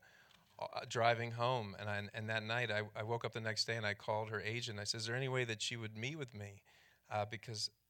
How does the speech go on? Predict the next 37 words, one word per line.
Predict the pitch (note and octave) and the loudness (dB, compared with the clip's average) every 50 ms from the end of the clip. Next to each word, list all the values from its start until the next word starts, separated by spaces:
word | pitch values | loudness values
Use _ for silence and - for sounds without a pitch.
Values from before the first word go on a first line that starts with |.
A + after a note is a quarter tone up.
| _ _ - | _ _ -8
you | B2+ B2+ | -4 -2
know, | B2 | -2
I, | A2 G#2+ A#2 - - | -2 -2 -2 -6 -8
I | A#2+ | -8
think | - - D3 C#3+ | -4 -4 -4 -2
that | - A#2 - | -2 -2 -2
she | - - | -2 -2
might | B2+ B2 A#2 A2 | 0 -2 -2 -2
be | A2 G#2 | -2 -6
perfect | - - - C#3 C3+ - C3 - - | -6 -4 -4 -4 -4 -4 -8 -10 -10
for | - | -10
this | G#2 A2 G#2+ - - | -10 -8 -8 -8 -6
movie." | C#3+ C#3 D#3 F3 C#3+ F#2 - - - - - - - _ _ _ _ _ - | -6 -6 -6 -6 -8 -10 -10 -12 -20 -20 -20 -20 -20 _ _ _ _ _ -2
And, | - A2 A2 G#2+ G#2+ - | -2 0 0 0 -4 -4
and | A#2 A#2 | 2 4
that, | A#2+ B2 B2 - | 6 6 6 4
and | A2+ A2+ | 0 0
then | A2+ A2+ A2 | 0 2 2
that | A2 G#2+ G#2 F2+ - | 2 2 2 0 -2
she | - A2+ | -2 -2
was | G#2+ G#2+ | 0 -2
kind | A2+ - - A2 A#2 A2+ | -2 0 2 2 2 2
enough | A2 G#2 | 2 0
to | - A2 | 0 0
meet | G#2+ G#2+ A2 A2+ | 2 2 2 2
with | A2 A2+ - - | 0 -4 -4 -2
me, | A2+ A2 A2+ A#2 | 0 0 2 2
and | A2+ A2 G#2+ G#2+ | 2 2 0 0
then | G#2+ G#2+ | -2 0
that's, | G#2+ A2 A#2 - - - | 2 2 2 2 0 0
that's | - A2 B2 B2 - | 4 4 4 4 4
how | - A#2 A2 | 4 4 4
it | G#2+ - | 4 2
started. | - - A2 A#2 B2 A#2+ G#2 F2+ F2+ | 0 0 2 0 0 0 -2 -4 -6
And | - A2 A2+ | -6 -4 -4
then | A#2 A#2 A#2 | -2 0 2
once, | C3 C#3 C3+ - - | 2 4 4 2 0